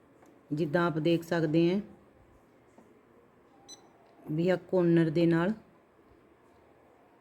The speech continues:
ਆਹ ਜਿਹੜਾ ਕੋਰਨਰ ਹੈ, ਇਹ ਨੀਵਾਂ ਰਹਿ ਗਿਆ ਥੋੜ੍ਹਾ ਜਿਹਾ,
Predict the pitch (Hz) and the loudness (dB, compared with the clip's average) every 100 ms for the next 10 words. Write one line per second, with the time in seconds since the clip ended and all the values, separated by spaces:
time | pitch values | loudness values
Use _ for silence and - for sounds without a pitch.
0 | _ _ _ _ _ _ - 165 170 180 | _ _ _ _ _ _ -8 -6 -4 -2
1 | 185 - 175 170 165 170 220 - - _ | -4 -2 0 2 2 0 -4 -8 -20 _
2 | _ _ _ _ _ _ _ _ 180 175 | _ _ _ _ _ _ _ _ 0 2
3 | 170 165 160 160 156 170 170 180 180 202 | 4 4 4 2 2 0 0 0 2 0